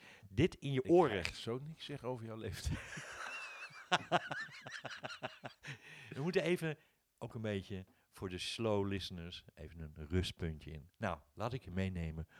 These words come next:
Speaker 1: op een reis die History Channel heet.
Speaker 2: Dames
Speaker 1: Hoi.
Speaker 2: en heren,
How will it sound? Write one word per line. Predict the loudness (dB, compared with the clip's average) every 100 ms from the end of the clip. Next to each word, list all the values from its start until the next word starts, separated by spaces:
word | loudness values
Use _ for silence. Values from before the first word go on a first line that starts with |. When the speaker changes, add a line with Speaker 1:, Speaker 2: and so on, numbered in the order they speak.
| -16 -10
Speaker 1:
op | -6
een | -2
reis | -2 -2 -6 -10 _ _ _ _
die | -8 -4
History | -4 -4 -8 -8 -10
Channel | -12 -12 -12 -14
heet. | -14 -14 -18 -20 _ _ _ _ -16
Speaker 2:
Dames | 0 2 2 0
Speaker 1:
Hoi. | -4
Speaker 2:
en |
heren, | -8 -10 -12